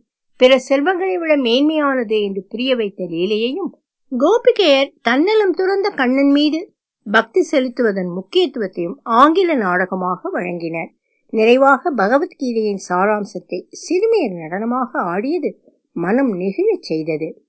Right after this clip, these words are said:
குழந்தைகளின் பயிற்சியையும் இந்திய கலாச்சார ஈடுபாட்டையும் சுவாமி பிரசன்னாத்மானந்தா மெச்சினார். அமைப்பின் சேவையை சனாதன தர்ம கேந்திர தலைவர் திரு ரமேஷ் ஹரிஹரன்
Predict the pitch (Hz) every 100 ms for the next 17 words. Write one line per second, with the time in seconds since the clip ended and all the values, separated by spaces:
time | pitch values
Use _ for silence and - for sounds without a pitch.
0 | _ _ _ - 320 453 480 392 359 277
1 | - 208 240 269 226 196 240 240 370 415
2 | 392 233 254 294 294 262 226 196 233 254
3 | 196 180 165 165 240 _ _ - - 233
4 | 226 202 240 202 381 403 359 277 233 208
5 | 185 180 175 175 170 - 220 165 151 -
6 | - 226 339 427 427 302 - 226 247 208
7 | 196 214 _ _ - 247 277 359 427 403
8 | 320 247 233 214 226 220 214 185 190 208
9 | 285 403 _ _ - 262 233 220 262 403
10 | - - 202 196 190 170 196